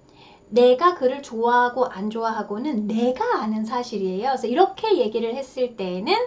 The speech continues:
"사실은 아니거든" 이라는 뜻으로만 해석이 되죠. 비슷한 게 뭐, "My parents think that I'm happy." "우리 부모님은 내가 행복한 줄 아셔." 이런 얘기 할 때는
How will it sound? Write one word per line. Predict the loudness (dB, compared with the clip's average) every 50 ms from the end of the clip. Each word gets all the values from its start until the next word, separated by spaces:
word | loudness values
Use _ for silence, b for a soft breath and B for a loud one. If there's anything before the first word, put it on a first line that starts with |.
| -6 B B B B B B B
"사실은 | B -20 -20 -14 -8 -6 -4 -4 -4 -6 -8 -10 -8 -6 -6
아니거든" | -6 -6 -6 -6 -6 -6 -6 -6 -6 -4 -2 0 0 -2 -2 -4
이라는 | -4 -4 -2 -2 -2 -2 -4 -4 -4 -4 -6 -6 -8
뜻으로만 | -10 -10 -10 -10 -12 -10 -8 -4 -4 -4 -4 -4 -4 -4 -4 -6 -8
해석이 | -8 -12 -14 -14 -12 -12 -12 -12 -12 -12 -12
되죠. | -10 -10 -10 -10 -12 -14 -20 -20 _ _ -18 -12
비슷한 | -8 -8 -8 -8 -8 -8 -8 -6 -6 -4
게 | -4 -4 -4 -4 -6 -10 B B B B
뭐, | -10 -6
"My | -4 -2 -2 -2 -4 -6
parents | -10 -14 -10 -4 0 0 0 0 0 -2 -2 -4 -4 -6 -6 -10 -16 _
think | -8 -6 -4 -4 -4 -6 -10 -10 -8 -6
that | -6 -4
I'm | -4 -4 -4 -4 -4
happy." | -6 -6 -8 -10 -12 -14 -18 -20 -20 -20 -20 _ _ B B B B B B
"우리 | -8 -8 -8
부모님은 | -6 -6 -6 -4 -4 -4 -4 -4 -4 -4 -4 -4
내가 | -4 -6 -6 -6 -6
행복한 | -4 -2 0 0 0 0 -2 -4 -8 -6
줄 | -6 -8
아셔." | -8 -8 -8 -10 -10 -10 -8 -8 -8 -10 -10 -12 -14 -12 -10
이런 | -10 -6 -2 -2 0
얘기 | 0 -2 -2
할 | -2 -4 -4 -4
때는 | -4 -6 -6 -4 -2 -2 -2 -2 -4